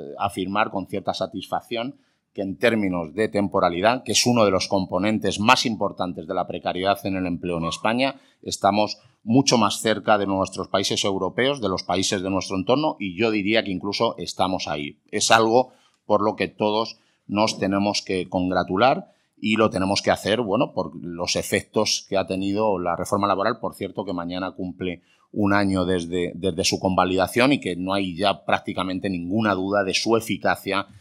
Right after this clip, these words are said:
en cambiar los parámetros de la temporalidad en nuestro país. Fíjense, para que se den cuenta de la dimensión, que si atendemos a la tasa de temporalidad privada, el descenso desde la entrada en vigor de la reforma laboral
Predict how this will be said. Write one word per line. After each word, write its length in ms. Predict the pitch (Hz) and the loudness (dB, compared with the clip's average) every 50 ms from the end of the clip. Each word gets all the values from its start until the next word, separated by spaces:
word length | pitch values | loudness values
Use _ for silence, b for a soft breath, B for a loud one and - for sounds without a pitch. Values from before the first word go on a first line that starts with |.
| b b b | b b b
en 160 | - 107 107 | -6 -4 0
cambiar 340 | 98 101 98 98 92 101 101 | 2 2 2 4 4 2 4
los 140 | 101 98 - | 2 0 -2
parámetros 640 | - 95 87 90 92 95 92 95 - 98 98 95 87 | 0 0 0 0 0 -2 -4 -4 -4 -4 -4 -4 -2
de 140 | 85 92 95 | -4 -4 0
la 280 | 95 95 92 92 b b b b b b - | 0 0 0 -2 b b b b b b 0
temporalidad 580 | 113 107 101 101 101 98 95 95 92 92 98 | 0 2 2 4 2 2 2 2 2 2 2
en 60 | 98 98 | 2 2
nuestro 280 | 98 - - 98 90 | 0 -2 -2 -4 -4
país. 240 | 82 87 85 82 - | -2 -2 -4 -4 -4
Fíjense, 540 | - 113 - - 117 113 110 - 139 135 135 | -6 -6 -4 -4 -4 -4 -2 0 0 0 2
para 240 | - 104 98 95 - | 2 2 2 0 0
que 140 | 90 85 | -2 -4
se 160 | - - 101 98 | -4 -2 -2 -2
den 360 | 107 110 113 110 110 107 98 | -2 -2 -4 -4 -4 -4 -4
cuenta 360 | - 113 113 113 110 104 98 | 0 2 2 2 4 2 2
de 60 | 95 90 | 2 2
la 100 | 90 90 | 0 0
dimensión, 640 | 101 107 113 113 110 - - 123 120 135 143 139 - | -2 -2 -4 -4 -4 -4 -4 -2 -2 -4 -4 -6 -4
que 120 | 107 92 | -4 -2
si 260 | - - - 101 101 | 0 0 0 0 0
atendemos 840 | 95 92 - 92 92 92 - 92 90 92 95 98 120 127 127 - - | -2 0 0 0 0 -2 -2 -4 -6 -4 -2 0 0 0 0 0 -2
a 40 | 98 | -2
la 140 | 92 90 - | -2 0 2
tasa 240 | 113 113 - 120 107 | 2 2 4 2 2
de 80 | 104 | 2
temporalidad 580 | - 98 90 85 92 87 87 87 90 107 117 - | 0 -4 -4 -4 -4 -4 -4 -2 0 0 0 0
privada, 580 | 120 110 104 101 110 113 107 104 110 - b b b b b b b - | 0 -2 0 4 4 4 4 4 0 -8 b b b b b b b -2
el 240 | 107 110 107 104 87 | 0 2 2 2 2
descenso 760 | 101 95 87 - - - 139 143 143 139 - - 110 95 | 0 -2 -2 -4 -6 -4 -4 -4 -2 -2 -4 -4 -4 -4
desde 260 | 92 90 85 90 95 90 | -6 -6 -8 -8 -6 -4
la 260 | 90 87 90 90 - | -4 -2 -4 -4 -6
entrada 440 | - 95 95 92 - 104 120 123 123 | -8 -8 -8 -6 0 4 4 4 4
en 100 | 120 117 | 2 -2
vigor 260 | 110 113 110 113 107 | -2 -2 0 0 0
de 80 | 101 95 | 0 0
la 80 | 95 | 0
reforma 360 | 87 90 85 - 107 107 113 113 | 0 -2 -2 -2 -2 0 0 0
laboral 440 | 110 107 104 101 107 110 98 - | 2 2 2 4 2 2 2 -2